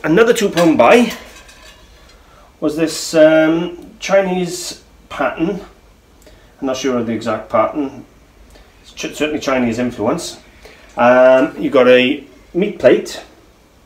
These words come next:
ivory. Oh, hang on, what we got here?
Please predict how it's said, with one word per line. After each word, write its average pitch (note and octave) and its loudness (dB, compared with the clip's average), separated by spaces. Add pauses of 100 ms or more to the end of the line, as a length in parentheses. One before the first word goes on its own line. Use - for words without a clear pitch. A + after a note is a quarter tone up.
(500)
ivory. D#3 4 (520)
Oh, C3 -6
hang C3+ -6
on, D#3 -4 (120)
what C3+ -6
we C#3 -10
got G#2+ -2
here? G#2+ -8